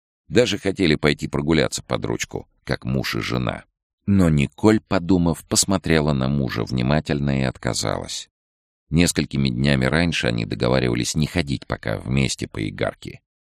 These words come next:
И все же это было очень похоже на настоящее семейное счастье.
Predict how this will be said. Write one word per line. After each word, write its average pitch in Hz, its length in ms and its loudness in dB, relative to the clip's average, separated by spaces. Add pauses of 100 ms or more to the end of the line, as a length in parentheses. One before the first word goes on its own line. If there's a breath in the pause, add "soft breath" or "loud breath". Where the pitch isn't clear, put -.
(140)
И 73 100 -4
все 139 200 2
же 107 160 2
это 82 160 0
было 78 260 4
очень 67 300 2
похоже 73 560 -2
на 60 140 -2
настоящее 64 1040 -2
семейное 57 800 -2
счастье. - 760 -8